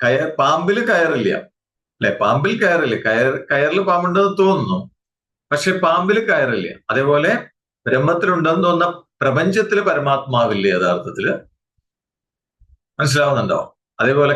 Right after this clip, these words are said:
കയറില് പാമ്പില്ല യഥാർത്ഥത്തില്, അതേപോലെ തന്നെ പരമാത്മാവില് പ്രപഞ്ചവുമില്ല. അപ്പൊ പരമാത്മാവ് ഭൂതസ്ഥനല്ല എന്നാണ് പറയാനുള്ള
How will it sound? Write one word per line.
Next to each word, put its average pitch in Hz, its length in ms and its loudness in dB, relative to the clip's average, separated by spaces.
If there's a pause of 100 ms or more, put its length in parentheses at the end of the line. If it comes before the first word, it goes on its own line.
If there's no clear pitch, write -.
(160)
കയറില് 180 520 2 (140)
പാമ്പില്ല 190 420 2 (120)
യഥാർത്ഥത്തില്, 117 520 -2 (500)
അതേപോലെ 139 500 4
തന്നെ 131 200 2 (140)
പരമാത്മാവില് 117 840 0 (120)
പ്രപഞ്ചവുമില്ല. 104 1040 0 (1800)
അപ്പൊ 101 200 -2
പരമാത്മാവ് 147 720 2 (140)
ഭൂതസ്ഥനല്ല 135 880 0 (320)
എന്നാണ് 110 320 0
പറയാനുള്ള 98 360 2